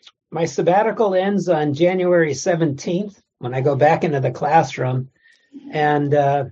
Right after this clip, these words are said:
my two most recent books that were more sort of for a popular audience or broader audience,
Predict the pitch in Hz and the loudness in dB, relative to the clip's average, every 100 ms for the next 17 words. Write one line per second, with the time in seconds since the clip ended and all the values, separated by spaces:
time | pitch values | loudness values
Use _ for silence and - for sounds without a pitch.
0 | _ _ _ _ _ _ _ - 165 - | _ _ _ _ _ _ _ -2 -2 0
1 | 233 214 185 196 196 214 165 151 135 - | 2 2 2 0 0 0 2 2 0 -4
2 | - - 143 151 143 160 165 165 156 143 | -16 -4 -2 0 2 4 4 4 2 0
3 | - _ - 160 147 139 156 139 131 151 | -6 _ -10 -4 -4 -2 -2 -2 -2 0
4 | 156 170 147 143 131 135 135 131 127 127 | 2 2 0 0 0 0 -2 -2 -4 -6
5 | 117 139 139 165 147 135 135 131 123 | -4 -2 0 2 2 0 -2 -2 -4